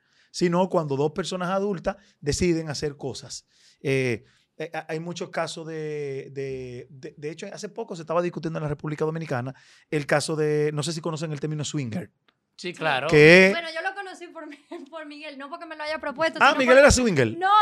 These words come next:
Speaker 3: sino
Speaker 1: Ah,
Speaker 3: porque él
Speaker 1: ok.
Speaker 3: me explica, porque yo le digo, Pero
Speaker 2: Habla
Speaker 1: Claro.
Speaker 2: conmigo, Joel.
Speaker 1: Claro, porque los swingers se supone que son, eh, que se intercambian pareja.
Speaker 2: Sí.
Speaker 1: O sea, tú vas a una fiesta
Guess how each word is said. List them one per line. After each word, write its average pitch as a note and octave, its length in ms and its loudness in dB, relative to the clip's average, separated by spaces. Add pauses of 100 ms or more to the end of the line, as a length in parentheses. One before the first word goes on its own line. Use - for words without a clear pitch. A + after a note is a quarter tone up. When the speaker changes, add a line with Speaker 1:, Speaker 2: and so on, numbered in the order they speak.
Speaker 3:
sino E4+ 140 0
Speaker 1:
Ah, F4+ 160 6
Speaker 3:
porque F4 220 6
él C#3+ 60 10
Speaker 1:
ok. - 20 6
Speaker 3:
me F4+ 100 0
explica, F#4 480 -8
porque D#4 220 -14
yo E4 60 -14
le E4+ 100 -14
digo, F4 180 -16
Pero E4+ 180 -18
Speaker 2:
Habla - 140 -20
Speaker 1:
Claro. F3 320 6
Speaker 2:
conmigo, A3+ 300 -4
Joel. G#3+ 320 -4
Speaker 1:
Claro, D3+ 360 10 (140)
porque F#3+ 220 -2
los G3+ 120 0
swingers A#3 320 -4
se B3+ 60 -4
supone A3+ 340 -6
que A3+ 120 -6
son, F#3+ 340 -4 (240)
eh, F3+ 180 -2
que F#3 120 -4
se E3 80 -4
intercambian E3+ 420 -6
pareja. A2+ 380 -6 (140)
Speaker 2:
Sí. - 120 -18 (100)
Speaker 1:
O F#3 100 2
sea, E3+ 400 6 (200)
tú F#3 100 0
vas F#3+ 140 8
a G3 40 8
una G3+ 180 0
fiesta A#3+ 500 -2